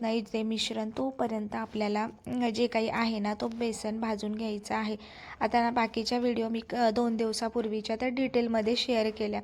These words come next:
आजचाही व्हिडिओ मला डिटेलमध्ये शेअर करायचा होता,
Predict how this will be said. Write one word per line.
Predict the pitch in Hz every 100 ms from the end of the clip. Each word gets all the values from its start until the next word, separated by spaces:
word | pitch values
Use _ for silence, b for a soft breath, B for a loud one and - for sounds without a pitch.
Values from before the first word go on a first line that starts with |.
| B B B B -
आजचाही | 247 240 277 277 294
व्हिडिओ | 277 240 233
मला | 233 226 220
डिटेलमध्ये | 226 214 220 214 214 226
शेअर | - 247 226
करायचा | 226 220 214 208 208
होता, | 233 226 226